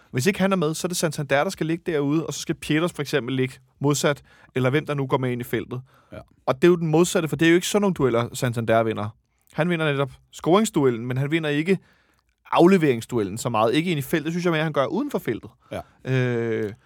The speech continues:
Speaker 1: så pludselig var der noget, der lignede noget, vi havde set rigtig meget sidste år.
Speaker 2: Ja, men jeg, jeg vil også godt lov til at drage en, en, øh, en sammenligning med, med kombinationen Nikolaj Jørgensen og, og, og
Speaker 1: Cornelius.
Speaker 2: Cornelius.
Speaker 1: Ja, lige
Speaker 2: Altså,
Speaker 1: præcis.
Speaker 2: som
Speaker 1: Der var der også corner, der lavede den der af-,
Speaker 2: Ja,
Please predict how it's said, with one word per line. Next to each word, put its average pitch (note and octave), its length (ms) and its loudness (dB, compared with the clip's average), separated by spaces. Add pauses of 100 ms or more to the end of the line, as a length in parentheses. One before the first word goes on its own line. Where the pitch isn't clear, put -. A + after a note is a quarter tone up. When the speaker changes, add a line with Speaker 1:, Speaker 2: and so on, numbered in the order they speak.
(260)
Speaker 1:
så D#3 120 -6
pludselig A3 440 0
var E3 140 4
der G3+ 80 0
noget, F#3 140 2
der G3 60 2
lignede F3+ 240 0
noget, F#3+ 160 2
vi A3 60 -2
havde F3+ 120 0
set - 360 -6
rigtig G3 200 -2
meget G3 180 -6
sidste - 240 -6
år. - 160 -8 (480)
Speaker 2:
Ja, B2+ 360 0
men C3 80 -2 (120)
jeg, G2 80 -8
jeg F#2+ 100 -8
vil F#2+ 60 -10
også G#2+ 140 -8
godt C3 140 0
lov G#2+ 140 -2
til A#2 80 -6
at G2+ 100 -8
drage G2+ 260 -6
en, G#2 180 -8
en, G2+ 260 -8
øh, F#2 320 -10
en G#2 100 -10
sammenligning G#2 580 -8
med, E2+ 300 -10 (280)
med G2+ 180 -10
kombinationen G2 680 -10
Nikolaj F#2 280 -10
Jørgensen F#2 400 -12
og, F2+ 220 -10 (200)
og, F#2 240 -12
og F2+ 80 -14 (400)
Speaker 1:
Cornelius. - 20 -
Speaker 2:
Cornelius. - 560 -4
Speaker 1:
Ja, C#3 120 6
lige D4+ 120 0
Speaker 2:
Altså, A3 200 -4
Speaker 1:
præcis. B3 360 -4
Speaker 2:
som - 140 -8
Speaker 1:
Der D3 60 0
var E3+ 80 6
der F#3+ 60 6
også G#3+ 200 4
corner, F3 300 4
der D3 80 0
lavede B2+ 200 4
den A2+ 100 -2
der G2+ 120 2
af-, G2 140 4
Speaker 2:
Ja, A2 60 0